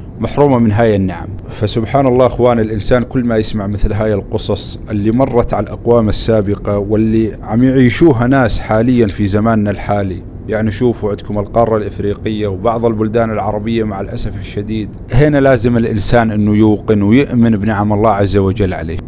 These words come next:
ويتجلى في باله دائمًا قول النبي عليه الصلاة والسلام: "من أمسى منكم آمنا في سربه معافا في بدنه عنده قوت يومه". شوف، قوت يومه، حتى مو قوت يومين أو ثلاث،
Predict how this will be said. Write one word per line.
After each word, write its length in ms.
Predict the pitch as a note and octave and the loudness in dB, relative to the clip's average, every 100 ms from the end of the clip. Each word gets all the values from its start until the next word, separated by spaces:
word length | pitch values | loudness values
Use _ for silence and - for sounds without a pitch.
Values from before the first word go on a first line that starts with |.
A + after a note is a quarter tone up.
| - | 2
ويتجلى 840 | B2 A#2+ G#2+ G#2+ C#3+ C3+ C3 C3 | 4 4 0 0 4 4 6 4
في 300 | - G#2+ G#2+ | 4 4 4
باله 520 | A#2+ B2+ B2 B2 A#2+ | 4 4 4 4 4
دائمًا 840 | G#2+ A#2+ A#2 A#2 A2+ A#2+ A#2 A2+ - - | 4 4 4 2 2 4 4 2 -2 0
قول 220 | A#2 A2+ | 2 4
النبي 340 | G#2+ A2 G#2 | 2 2 0
عليه 200 | G2 G#2 | 0 0
الصلاة 380 | F#2+ - G#2 G#2 - | -2 -4 -2 -2 -2
والسلام: 720 | G2 - G2 G#2 A2+ A2+ G#2 | -4 -2 -2 2 4 4 2
"من 160 | G2+ G#2 | 0 -2
أمسى 520 | A#2+ A#2 G2+ G#2 G#2 | -2 -2 0 0 0
منكم 440 | A2 A2 - G2 - | 0 0 -2 -2 -2
آمنا 520 | C3 D3 C#3+ C3+ A2+ | 2 2 4 2 0
في 180 | F#2 F#2+ | -2 -6
سربه 400 | E2+ F#2 E2+ F2 - - - - - - | -6 -6 -6 -6 -8 -8 -14 -16 -12 -4
معافا 680 | G#2+ A2+ A#2+ D#3 D3+ - C3 | 0 2 2 4 4 4 2
في 260 | - B2 | 4 2
بدنه 460 | A#2+ C#3+ D3 D#3 C#3 - - - - | 4 4 2 2 -2 -4 -14 -16 -14
عنده 800 | - C3 E3+ D3+ A#2 G#2 G2 G2+ - | -6 0 4 4 4 4 2 0 2
قوت 280 | D#3+ F3+ C3+ | 4 4 4
يومه". 400 | F#2+ E2+ E2 F2 - | 2 0 -2 -6 -8
شوف، 340 | - C#3+ A2 | 0 0 0
قوت 300 | - C#3 B2+ | 0 0 2
يومه، 380 | A#2+ B2+ A#2 F#2 - - - - | 4 4 2 -2 -6 -12 -14 -10
حتى 300 | - C3+ - | -6 -2 0
مو 200 | B2+ B2+ | 4 2
قوت 340 | G#2+ B2+ B2 A2+ | 2 2 2 4
يومين 380 | A2+ A2+ A2 | 4 4 0
أو 160 | F#2+ F#2 | -2 -2
ثلاث، 300 | - F#2+ G2 | -2 -2 -4